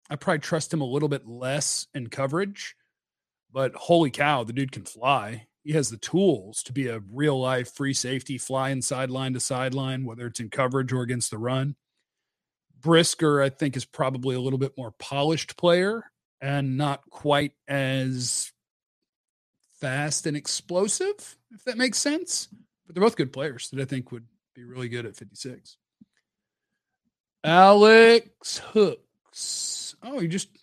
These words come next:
in here to hook it up. I appreciate you, brother. Thank, thank you very much. It's funny 'cause there are guys available that fit exactly what it is that the Cowboys are looking for. Like, they're looking for leadership and dogs on defense, and Bobby Wagner fits it. But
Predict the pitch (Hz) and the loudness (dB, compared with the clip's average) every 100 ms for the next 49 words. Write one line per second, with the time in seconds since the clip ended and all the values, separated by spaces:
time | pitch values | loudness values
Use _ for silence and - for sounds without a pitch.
0 | _ _ _ 175 196 220 175 147 - 156 | _ _ _ -6 -4 -2 -2 -4 -12 0
1 | 202 208 247 240 - _ _ _ 185 233 | 0 2 0 -2 -6 _ _ _ -12 -10
2 | 220 151 123 98 117 185 202 _ _ - | -4 -2 -4 -8 -8 -8 -10 _ _ -20
3 | 175 _ 185 175 180 190 202 220 269 _ | -20 _ -8 -6 -4 0 0 0 -4 _
4 | - - - - _ _ _ _ _ _ | -14 -12 -12 -14 _ _ _ _ _ _
5 | _ _ 156 - 269 - 180 190 208 226 | _ _ 4 8 8 8 4 6 4 4
6 | 160 175 160 139 175 226 254 160 175 165 | 6 6 4 2 2 2 -2 -2 0 0
7 | 151 - _ _ _ _ _ _ _ _ | -2 -10 _ _ _ _ _ _ _ _
8 | 185 185 165 147 147 151 143 165 143 143 | 2 4 4 2 4 2 2 0 2 2
9 | 139 135 131 113 - 135 117 113 113 113 | 2 -2 -2 -8 -6 -6 -6 -10 -10 -10
10 | 104 92 98 110 143 160 160 147 131 156 | -12 -12 -10 -4 -2 0 0 -2 0 2
11 | 160 156 - 160 151 131 139 143 151 143 | 4 2 4 4 2 -2 0 0 0 -4
12 | 135 139 135 156 156 147 123 135 135 127 | -4 -4 -4 -4 -4 -6 -4 -2 -2 -2
13 | 127 123 113 123 110 90 82 - | -4 -4 -6 -8 -10 -14 -14 -12